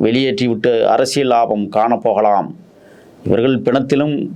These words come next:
பிழைப்புவாதம் நடத்தக்கூடிய கூட்டங்கள் தான் இருக்கிறது.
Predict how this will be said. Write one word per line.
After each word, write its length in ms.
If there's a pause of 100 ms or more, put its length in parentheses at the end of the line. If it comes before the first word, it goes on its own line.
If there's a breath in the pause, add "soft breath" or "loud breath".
(140)
பிழைப்புவாதம் 580
நடத்தக்கூடிய 680
கூட்டங்கள் 380
தான் 200
இருக்கிறது. 480